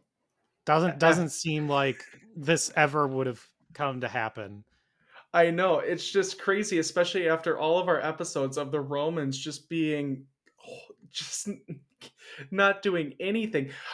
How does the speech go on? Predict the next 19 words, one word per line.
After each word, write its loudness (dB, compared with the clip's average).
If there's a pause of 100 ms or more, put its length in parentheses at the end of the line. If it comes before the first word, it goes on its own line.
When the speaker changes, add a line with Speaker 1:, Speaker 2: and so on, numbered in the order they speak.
(600)
Speaker 2:
Constantius 0
must 0
have 0
really 2
wanted -2
Galla 0
in -6
a -4
creepy -10
way, -10
because -8
I -2 (640)
Speaker 1:
Mm-hmm. -4 (460)
Speaker 2:
there's -2
no -2
other 0
way 0
of -4
th-, -20